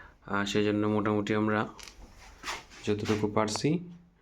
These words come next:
শর্টের মধ্যে করে দিয়েছি। এই লুকিং নিয়ে কাজ করলে আসলে এটা আরও সুন্দর লুক আসবে। তো মোটামুটি আলহামদুলিল্লাহ বড় ছোট, আহ, কোণ ঢোকানো যাবে, এটা স্প্রিং সিস্টেম।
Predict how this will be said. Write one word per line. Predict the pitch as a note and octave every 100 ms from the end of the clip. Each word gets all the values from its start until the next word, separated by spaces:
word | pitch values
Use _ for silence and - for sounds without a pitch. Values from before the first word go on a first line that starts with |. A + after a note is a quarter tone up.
| _ _ _ _
শর্টের | - G#2+ G#2
মধ্যে | G#2 G#2 G#2
করে | G#2 G2+
দিয়েছি। | G2+ G#2 G#2 D3+ -
এই | - -
লুকিং | G#2 A2+ B2+ C3+
নিয়ে | C3+
কাজ | C3 A2+ -
করলে | A#2+ A#2
আসলে | A#2+ A#2+ A2+ A2+
এটা | A2 A2 - - - - -
আরও | G#2 G#2+
সুন্দর | G#2 A2 A2 A2+
লুক | G#2+ G#2+
আসবে। | G#2+ G2+ A2 D3 - - - _ _ _ _ _ _ _ _ - - - - - - - -
তো | -
মোটামুটি | G2+ G#2 G#2+ G#2+ A2
আলহামদুলিল্লাহ | G#2+ A2 A2 A2 G#2+
বড় | A2 A2
ছোট, | G#2+ A2 A2
আহ, | G#2+ G#2 G#2
কোণ | G2+ - G#2+ G#2
ঢোকানো | G#2+ G#2+ G#2+
যাবে, | G#2+ B2
এটা | B2 A2
স্প্রিং | G#2+ - G#2+
সিস্টেম। | - G#2+ - C3+